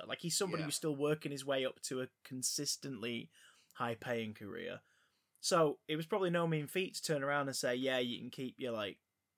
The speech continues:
Speaker 1: you can keep your fifty grand, you can keep your hundred grand," like, whatever it was for that, that role, 'cause it was quite a small budget film, wasn't it, Hellboy twenty nineteen?
Speaker 2: Uh,
Speaker 1: Um,
Speaker 2: relatively speaking, yeah.
Speaker 1: Yeah, aside from the effects work, it was like, yeah, 'cause it, 'cause, um, David Harbour took, like,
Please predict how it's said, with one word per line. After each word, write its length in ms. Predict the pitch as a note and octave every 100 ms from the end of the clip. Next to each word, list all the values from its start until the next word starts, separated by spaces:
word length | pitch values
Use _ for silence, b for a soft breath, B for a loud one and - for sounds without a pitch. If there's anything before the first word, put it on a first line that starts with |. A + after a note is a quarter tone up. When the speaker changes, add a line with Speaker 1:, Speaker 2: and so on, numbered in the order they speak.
| _
Speaker 1:
you 100 | C3
can 100 | A#2
keep 220 | A#2 C3+ A2
your 100 | A2
fifty 260 | G#2+ -
grand, 320 | G2 G#2+ A2+ G2+
you 60 |
can 60 | -
keep 160 | A#2
your 100 | A2
hundred 200 | A2+ F#2
grand," 360 | F#2 G2+ A2+ A2
like, 160 | G#2 F2
whatever 300 | A2+ G#2+ G#2+
it 100 | F2
was 180 | F#2+ G2+
for 100 | G#2
that, 140 | G#2 - _ -
that 220 | G2+ -
role, 300 | G#2 G2+ A#2+
'cause 160 | - A2+
it 40 |
was 100 | -
quite 180 | - F2+
a 40 |
small 200 | - G2
budget 280 | F#2 G2 -
film, 200 | B2+ A#2+
wasn't 200 | A2+ G#2
it, 40 | G#2+
Hellboy 260 | F#2+ G2
twenty 200 | - G2 F#2+
nineteen? 340 | G#2 - A#2 B B B B B
Speaker 2:
Uh, 140 | C3+ C3+
Speaker 1:
Um, 60 |
Speaker 2:
relatively 460 | G#2 C#3 G#2 A2 A2+
speaking, 440 | - A#2 A#2 F#2+
yeah. 200 | G#2 G#2+ - _
Speaker 1:
Yeah, 120 | - A2+
aside 280 | - D#3+
from 100 | C#3
the 60 | C3
effects 360 | A#2+ B2+ - -
work, 300 | G#2 G2+ A2+
it 60 |
was 180 | G2+ G#2
like, 260 | G2+ F#2 - _
yeah, 100 | B2+
'cause 160 | - C#3+
it, 60 |
'cause, 180 | C#3 B2
um, 480 | B2 A2+ A#2 A#2 A2 - B B B B _
David 240 | B2+ A#2 A2
Harbour 360 | A2+ A2+ A2
took, 260 | G#2+ - -
like, 380 | G#2 G2+ F#2+ -